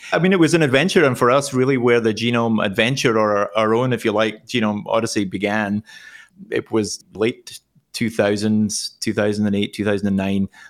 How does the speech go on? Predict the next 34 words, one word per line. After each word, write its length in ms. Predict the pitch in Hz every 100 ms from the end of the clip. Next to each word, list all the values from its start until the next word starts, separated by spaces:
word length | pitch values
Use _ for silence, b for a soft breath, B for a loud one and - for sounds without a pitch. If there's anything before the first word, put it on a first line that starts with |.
| _
At 160 | 117 104
that 260 | 110 110
time, 300 | - 104 104
there 180 | 101 101
had 260 | 98 98 92
been 440 | 98 95 95 95
maybe 280 | 95 95 98
four 320 | - 95 95
or 60 | 95
five 320 | - 95 95
individuals 800 | 101 87 95 90 95 98 - -
on 180 | 92 95
the 60 | 95
planet 440 | - - 151 -
who 140 | 101 90
had 260 | 92 90
had 240 | - 98 98
their 100 | 95
genome 300 | 104 101 107
sequenced. 400 | 98 90 92 -
And 220 | 92 - B -
one 160 | 101
of 60 | 101
them 120 | 98
was 220 | 98 101
my 380 | 98 95 98 92 _
colleague, 540 | - 101 101 98 101 139 -
Steve 320 | - - 104 -
Quake, 300 | - 64 -
who 60 |
was 120 | 98
chair 200 | - 107
of 100 | 101
the 160 | 95 95